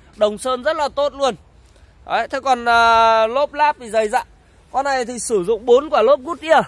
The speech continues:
Lốp, à, xem nào. Lốp hai nghìn không trăm mười bốn. Đấy, quý vị các bạn ạ, đi cực ít luôn, mười bảy vạn, à, bây giờ mới là lốp hai nghìn không trăm mười bốn. Được, à, sáu năm,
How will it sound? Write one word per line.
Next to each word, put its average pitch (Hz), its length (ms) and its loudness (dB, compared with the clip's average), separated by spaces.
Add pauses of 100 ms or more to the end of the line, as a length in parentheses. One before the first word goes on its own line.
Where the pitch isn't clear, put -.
(500)
Lốp, 277 240 0 (100)
à, 262 420 4
xem 269 180 4
nào. 247 120 4 (520)
Lốp 262 180 2
hai 269 200 2
nghìn 240 180 0
không 262 160 -2
trăm 254 180 0
mười 240 100 4
bốn. 226 260 4 (340)
Đấy, 240 300 2
quý 254 120 -8
vị 254 140 -6
các 247 80 0
bạn 240 180 4
ạ, 220 220 0
đi 240 180 -2
cực 233 180 -4
ít 269 220 -6
luôn, 254 280 0
mười 202 100 0
bảy 160 200 2
vạn, 208 360 0
à, 220 120 2
bây 233 180 0
giờ 214 220 4
mới 247 120 0
là 208 260 2
lốp 269 200 0
hai 254 160 0
nghìn 214 180 -4
không 233 200 -6
trăm 220 180 -4
mười 220 120 0
bốn. 233 240 2 (460)
Được, 208 280 -2
à, 202 600 4
sáu 214 320 0
năm, 294 300 0